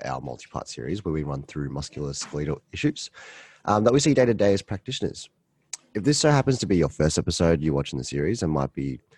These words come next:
helpful to listen to our introductory episodes and the previous ups-, episodes to keep up to date. Um, basically, what we're aiming for when we're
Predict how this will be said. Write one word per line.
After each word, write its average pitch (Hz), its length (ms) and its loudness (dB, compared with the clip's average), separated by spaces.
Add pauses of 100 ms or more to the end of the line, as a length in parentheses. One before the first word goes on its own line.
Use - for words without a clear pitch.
(260)
helpful 85 340 0
to 80 60 0
listen 80 280 -2
to 76 360 -2
our 82 180 0
introductory 90 500 -2
episodes 92 500 -2 (240)
and 95 460 -2 (140)
the 87 80 -2
previous 71 340 0
ups-, - 200 -10 (120)
episodes - 480 -6
to - 100 -18
keep - 220 -10
up - 100 -14
to - 60 -20
date. - 300 -10 (720)
Um, 78 460 0 (840)
basically, 135 480 6
what 110 120 6
we're 92 140 4
aiming 95 300 0
for 87 400 2
when 80 100 -4
we're 76 260 -4